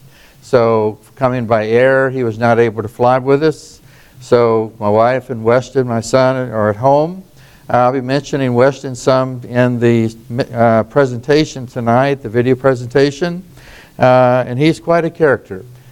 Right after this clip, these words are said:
Uh, he's thirty-three years old. He's, uh, nonverbal, but we s-, communicate using sign language.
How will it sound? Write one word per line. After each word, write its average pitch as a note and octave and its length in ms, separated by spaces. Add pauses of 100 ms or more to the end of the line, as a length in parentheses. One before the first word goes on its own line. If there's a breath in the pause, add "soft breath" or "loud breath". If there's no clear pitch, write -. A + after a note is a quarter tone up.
(160 soft breath)
Uh, A2+ 480
he's B2 320
thirty-three D3+ 540
years D3 260
old. D#3+ 460 (200)
He's, A#2+ 520
uh, A2+ 240
nonverbal, D3+ 840
but D3 180
we A2+ 120
s-, - 160
communicate C#3+ 800
using B2+ 380
sign E3 360
language. G#2+ 560